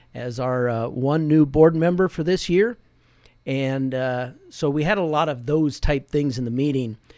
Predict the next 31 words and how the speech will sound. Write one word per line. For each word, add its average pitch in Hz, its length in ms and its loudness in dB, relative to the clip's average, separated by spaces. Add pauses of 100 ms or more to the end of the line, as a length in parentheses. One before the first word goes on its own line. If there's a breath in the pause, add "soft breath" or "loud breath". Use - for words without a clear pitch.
(360 soft breath)
Uh, - 140 -10
one 254 200 0
of 359 60 -2
the 247 80 0
questions 180 500 2
we 151 120 -2
always 160 240 0
get, 143 240 -6
too, 165 280 4
is 135 280 -2
in 139 160 -2
January 156 560 0
we 139 160 -2
have 170 200 0
what's 165 240 -2
called 165 320 -2
this 156 300 -2 (460 soft breath)
annual 175 500 0
Board 160 340 4
of 131 120 -2
Finance 139 720 -2
meeting. 127 420 -4
And - 180 -14
people 175 260 -2
say, 147 320 -4
"What 208 340 -10
in 123 120 -14
the 123 80 -8
world 160 300 -2
is 135 160 -6
that?" 131 360 -6